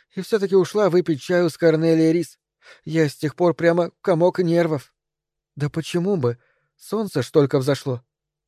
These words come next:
Сюзанна сощурилась и заговорщицки прошептала: «В Блэкфилде неспокойно».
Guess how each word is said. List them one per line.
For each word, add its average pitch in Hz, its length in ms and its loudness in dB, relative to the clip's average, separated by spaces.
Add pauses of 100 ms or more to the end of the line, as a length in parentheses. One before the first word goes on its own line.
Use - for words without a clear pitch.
(160)
Сюзанна 120 580 -2
сощурилась 175 600 2 (460)
и - 80 -6
заговорщицки 160 760 2
прошептала: 135 640 0 (720)
«В 123 100 -12
Блэкфилде 139 720 -2
неспокойно». 151 800 -4